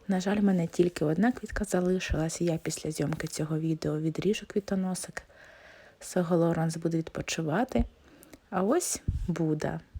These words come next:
яка тільки що відкрила квіточку. Так вони здаються різними. В житті вони мені більш подібні, ніж на камеру. Ще вони відрізняються тим, що у Буди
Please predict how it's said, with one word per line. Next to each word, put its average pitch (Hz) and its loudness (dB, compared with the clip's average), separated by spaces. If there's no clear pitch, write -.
яка 180 0
тільки 180 2
що - -4
відкрила 151 -2
квіточку. - -6
Так - -4
вони 156 2
здаються 165 -2
різними. 151 2
В - -6
житті 185 2
вони 175 2
мені 226 8
більш 175 4
подібні, 196 2
ніж 190 2
на 190 0
камеру. 190 2
Ще - 6
вони 254 10
відрізняються 190 6
тим, 311 0
що 165 0
у 190 2
Буди 170 4